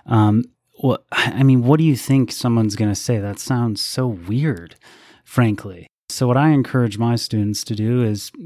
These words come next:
go in there, confident, say, "Hey, I'm John.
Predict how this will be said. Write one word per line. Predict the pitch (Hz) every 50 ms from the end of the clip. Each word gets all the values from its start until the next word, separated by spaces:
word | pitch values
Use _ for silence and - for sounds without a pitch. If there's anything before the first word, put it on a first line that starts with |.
| 147 131
go | 120 123 123 123
in | 127 123 123
there, | 131 135 139 147 143 139 - - - _ _ _ -
confident, | - - - 117 110 107 - 123 117 123 135 151 143 - - - _ _ _ _ _ _ _ _
say, | _ - - - 110 104
"Hey, | 98 92 - 139 143 127 95 87 - _ _ _ _ _ _ -
I'm | - 107 107 110 113 113 110 107 101 92 - _ _ _
John. | - - 113 107 104 107 113 117 131 135 131